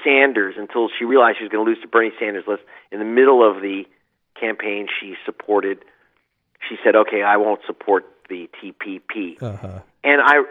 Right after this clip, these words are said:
Speaker 1: the horrible thing is that you got this circus barker, this casino con man,
Speaker 2: Yeah.
Speaker 1: this grifter called Donald Trump, who said, "I'm gonna end nafta. Day one I'm in office, I'm gonna end nafta.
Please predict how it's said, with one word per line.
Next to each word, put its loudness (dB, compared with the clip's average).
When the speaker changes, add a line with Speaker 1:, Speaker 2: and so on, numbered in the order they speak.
Speaker 1:
the 4
horrible 4
thing -10
is -8
that 0
you -6
got 2
this 0
circus 2
barker, -2
this 4
casino 2
con 2
man, -8
Speaker 2:
Yeah. -14
Speaker 1:
this 0
grifter 2
called 0
Donald 2
Trump, 0
who -4
said, 6
"I'm 0
gonna 2
end 2
nafta. 2
Day 6
one 6
I'm 4
in 6
office, 4
I'm 6
gonna 4
end 2
nafta. 0